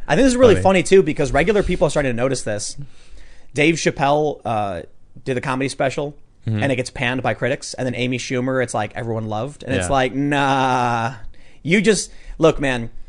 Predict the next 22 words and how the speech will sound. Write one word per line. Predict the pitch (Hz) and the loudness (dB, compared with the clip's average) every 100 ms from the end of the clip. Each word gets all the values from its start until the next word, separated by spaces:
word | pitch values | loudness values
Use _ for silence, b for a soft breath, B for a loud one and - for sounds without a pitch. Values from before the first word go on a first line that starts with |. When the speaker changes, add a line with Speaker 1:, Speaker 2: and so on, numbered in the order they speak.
| - | -6
Speaker 1:
if | 147 180 | -6 -2
you | 202 | 0
came | 226 196 | 2 2
out | |
and | 196 | 2
said, | 170 | 0
"This | 165 | -2
game | - 156 | 0 0
is | 143 | 0
good, | 127 143 | 0 0
this | 127 | 2
game | 135 | 2
is | 120 | 0
Speaker 2:
<sighs> | - 120 | 0 0
Speaker 1:
bad," | 170 180 - - | 0 -4 -16 -8
people | 156 139 | -2 0
bo-, | 117 - - | 0 -4 -8
p-, | - | -8
people | 156 151 | -2 0
believe | 127 117 123 | 0 -2 0
you. | 156 175 180 | -2 -2 -4
Speaker 2:
Mm-hmm. | 110 98 95 | -4 -2 -6